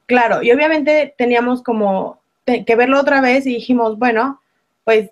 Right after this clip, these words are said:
a nadie le gusta como salir mal", ¿no? Entonces dijimos, Bueno, vamos a trabajar y vamos a seguir sus consejos, vamos a hacer algunos cambios, etcétera, para cuando regresemos con él, pues que, que vea el cambio de, del canal, ¿no? El,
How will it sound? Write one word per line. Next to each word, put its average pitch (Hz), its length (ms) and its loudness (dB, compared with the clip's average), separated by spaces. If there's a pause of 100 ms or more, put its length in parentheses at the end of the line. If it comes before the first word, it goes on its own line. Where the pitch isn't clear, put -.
(140)
a 214 120 -2
nadie 254 300 0
le 302 100 2
gusta 254 360 -2
como 233 220 0
salir 226 440 0
mal", 233 400 0
¿no? 208 180 -2
Entonces 262 420 -2
dijimos, 247 320 0
Bueno, 302 220 0
vamos 320 240 0
a 320 80 -2
trabajar 277 580 -2 (500)
y 233 120 -4
vamos 262 260 0
a 262 60 0
seguir 226 320 2
sus 254 180 -6
consejos, 269 720 0
vamos 247 240 -2
a - 20 -6
hacer 220 220 0
algunos 220 460 -2
cambios, 247 720 0 (380)
etcétera, 254 720 0
para 202 220 2
cuando 202 280 0
regresemos 220 540 0
con 285 160 0
él, 254 200 0
pues 233 220 -4 (280)
que, 214 400 2
que 240 120 2
vea 262 280 4
el 262 240 0
cambio 226 400 0
de, 185 520 -4 (520)
del 220 340 2
canal, 202 440 -2
¿no? 208 120 -2
El, 226 180 -4